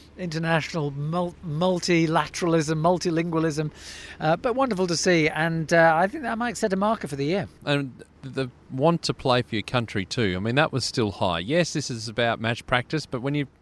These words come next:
Speaker 2: throw the A T P Cup into it, you could see the passion from the players too.
Speaker 1: Absolutely. And I was in the, uh, Team Germany press conference after they beat Serbia, and I said to the Zverev brothers,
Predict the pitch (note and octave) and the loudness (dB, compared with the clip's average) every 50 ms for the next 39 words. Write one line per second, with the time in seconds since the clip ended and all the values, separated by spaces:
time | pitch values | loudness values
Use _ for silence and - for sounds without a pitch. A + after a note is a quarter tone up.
0 | _ - - C#3+ D3 D3 C#3 C3+ C3+ C3+ B2+ - - A#2+ - B2+ A2+ - - A#2+ | _ -4 2 2 4 4 4 2 0 0 0 -2 -6 -6 -2 -2 -4 -2 -2 -4
1 | A2+ _ - - C3+ C3+ C#3 C3 - C#3 C3+ C3+ C3 - - - - - - - | -4 _ -2 0 0 0 0 0 2 2 4 2 2 0 -8 -20 -20 -20 -20 -20
2 | - - - D3 D#3 D3+ - F#3 F#3+ D#3 - - - C#3 C3 - - B2+ A2 - | -16 -8 -6 -4 -2 -2 0 -2 -2 -2 -2 -2 0 -2 -2 0 -2 -4 -4 -4
3 | A2+ G#2+ G#2 F#2+ - - A#2+ A2 G#2 F#2+ E2+ E2 - - - D3 B2 F#2+ E2 D#2+ | -2 -4 -4 -2 -2 0 0 2 2 0 -2 -4 -6 -6 -2 0 0 0 -2 -4
4 | F#2+ - - - - - - - - - G3+ A3 G#3 - A3 A3 G3+ G#3+ A3 G#3 | -8 -14 -20 -20 -18 -18 -20 -14 -6 -4 -4 -2 -2 -2 -2 2 4 4 4 2
5 | F#3+ C#3 B2 C3+ D#3+ G#3 B3 C4 A3+ G3 A#3 A3+ A3 A3+ G#3 F#3 F3 E3 F3 - | 0 -2 0 0 0 -2 -2 -2 0 0 0 0 0 -2 -2 -2 -2 -2 -2 -4
6 | - - E3 D#3 D3 D3 A#2+ - - - - - F3+ F#3+ F#3+ F#3 E3+ D3+ B2+ D#3 | -6 -4 -2 0 0 -2 -4 -10 -18 -14 -8 -4 -2 0 0 0 -2 0 4 6
7 | E3+ F#3 G3 F#3 E3 C3 A#2 G#2+ - D#3 F#3 F3+ - - - C3+ G#2+ G2 - - | 6 6 6 4 0 -4 -6 -4 -2 0 -2 -2 -2 -4 -4 -4 -4 -6 -10 -10
8 | G2+ F#2 F#2+ G2+ G2+ - - - - - D3+ D3+ D3+ D3 C#3 - - D#3 D3 C3 | -10 -10 -8 -8 -8 -6 -8 -8 -6 -4 0 2 2 2 0 2 4 4 4 6
9 | C3+ C#3+ C#3 C#3+ C#3 C#3 A#2 - D#3 D#3 D3 - - - - F#3 G#3 G#3+ F#3 D3 | 6 4 4 4 4 0 0 -2 -2 -2 -4 -4 -4 -2 0 2 2 2 2 2
10 | C3 G#2 G2 F#2+ F#2 F#2+ - - D3 C#3+ C#3+ C#3 C3+ C#3 C#3 C#3 C3+ C3+ C#3 C#3 | 2 2 2 2 0 -2 -4 -6 -4 -4 -2 -2 -2 -2 -4 -4 -4 -2 -2 -4
11 | C3 - - - - - - - - - - - - - D3 D3 - - G#3 F#3 | -4 -6 -10 -16 -20 -20 -20 -20 -20 -20 -20 -16 -6 -2 -2 0 2 2 2 2
12 | - - F3+ D#3+ D#3+ D#3+ D#3 D3+ C#3 C3 C3 - - - - F#3+ A3 B3+ B3 E3 | 2 -2 0 2 2 2 2 2 0 -2 -4 -8 -8 0 4 4 4 6 4 2
13 | - - - A2 G2+ G2 G2+ G2+ G2+ G#2 - - - | 0 0 0 0 0 0 -2 -2 -4 -4 -8 -10 -10